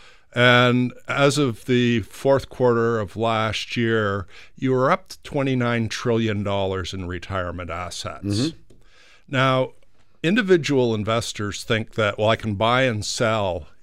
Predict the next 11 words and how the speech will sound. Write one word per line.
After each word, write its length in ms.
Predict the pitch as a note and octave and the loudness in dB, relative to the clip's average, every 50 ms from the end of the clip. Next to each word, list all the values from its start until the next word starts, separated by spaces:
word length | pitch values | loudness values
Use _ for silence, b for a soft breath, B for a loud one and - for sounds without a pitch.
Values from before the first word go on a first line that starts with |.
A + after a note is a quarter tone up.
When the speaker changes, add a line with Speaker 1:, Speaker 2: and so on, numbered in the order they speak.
| - - | -10 -6
Speaker 1:
easily. 560 | A#2+ A#2+ B2+ B2 - - G#2+ F#2 F#2 F#2 F#2+ | -4 -2 -2 -2 -2 -2 -4 -4 -4 -2 -2
I 100 | F#2+ G2+ | -4 -4
can 220 | - - G#2 G2 | -4 -6 -8 -6
liquidate 440 | G2 G#2+ - - A#2+ A2 G#2+ G#2 G2+ | -6 -6 -6 -4 -4 -4 -4 -4 -4
my 120 | G#2 G#2 G#2+ | -6 -8 -8
portfolio, 760 | - - G#2+ G2+ G2+ - - G#2+ G2+ G2+ G2 G2 G2 G2+ G2+ - - - - - | -8 -8 -10 -10 -10 -10 -8 -6 -4 -4 -4 -4 -6 -6 -8 -12 -16 -20 -12 -8
put 160 | B2 - - | -8 -6 -4
my 140 | A2 G2+ G#2 | -4 -6 -6
portfolio 760 | - - A2 G2 - - - A2+ G#2 G2+ G2 G2 F#2+ G2 G#2+ | -4 -4 -6 -6 -6 -4 -4 -2 -2 0 -2 -2 -2 -2 -2
on." 400 | A2+ A#2 A#2 A2 F#2+ F2 F2 E2 | -2 -2 0 -2 -2 -2 -4 -2
Speaker 2:
Mm-hmm. 260 | A2+ A2+ A2+ C3+ E3 | -2 0 0 0 -2